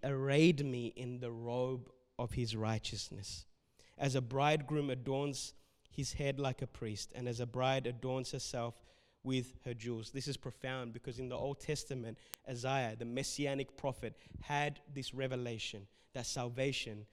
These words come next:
is not earned, but it is clothed. It is God clothing, clothing us. It is God covering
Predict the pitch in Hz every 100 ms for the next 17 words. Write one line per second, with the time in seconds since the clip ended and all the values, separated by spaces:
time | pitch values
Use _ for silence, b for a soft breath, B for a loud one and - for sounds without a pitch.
0 | b b 131 120 123 - - 131 110 104
1 | 110 110 113 110 - - 123 117 107 -
2 | 123 117 110 123 113 - - 127 131 127
3 | 120 110 b b b b b b - 147
4 | 135 135 120 - 113 113 135 131 117 139
5 | 139 120 - - 143 139 123 117